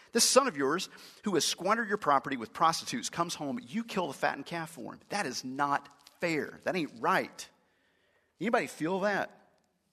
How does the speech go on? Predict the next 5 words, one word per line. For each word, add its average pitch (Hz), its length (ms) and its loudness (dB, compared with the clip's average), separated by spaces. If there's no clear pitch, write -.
"My 143 140 4
son," 180 320 4
the 127 80 0
father 101 300 0
said, - 320 -4